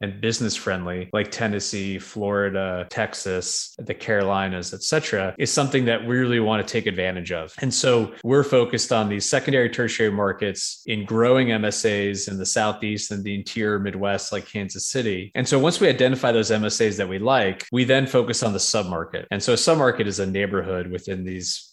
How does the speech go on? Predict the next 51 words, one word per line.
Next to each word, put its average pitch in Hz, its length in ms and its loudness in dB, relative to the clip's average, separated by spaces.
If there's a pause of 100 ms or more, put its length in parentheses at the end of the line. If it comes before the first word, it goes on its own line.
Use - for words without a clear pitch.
larger 101 320 -2
metropolitan 92 600 -6
areas. 92 640 -4
And 123 120 2
we 139 80 4
stress 175 540 2
test - 560 0
these 117 180 -2
submarkets 123 540 2
by 117 80 2
looking 117 340 2
back 110 280 2
and 107 100 -2
seeing, 107 220 0
okay, 101 240 -2
how 135 180 2
did 156 140 2
they 123 100 4
respond 110 500 0
to 98 40 -6
the 104 80 -4
Great 104 200 -2
Recession? 98 640 -4
What 135 160 2
are 165 80 6
going 120 360 4
in 107 160 0
cap 110 280 -2
rates? 107 300 0
What 160 100 2
are 165 80 4
per 120 220 -4
square 107 280 -2
foot 101 220 -6
rates? 101 480 -4
Is 147 200 2
there 156 120 8
ability 117 460 4
to 104 100 0
bring 107 320 2
on 101 440 0
new 110 240 0
product 104 680 0
in 101 120 -4
terms 107 300 -2
of 95 120 -2
a 95 80 -6
price 113 320 -2
per 107 180 -2
square 104 340 -2
foot 101 420 -4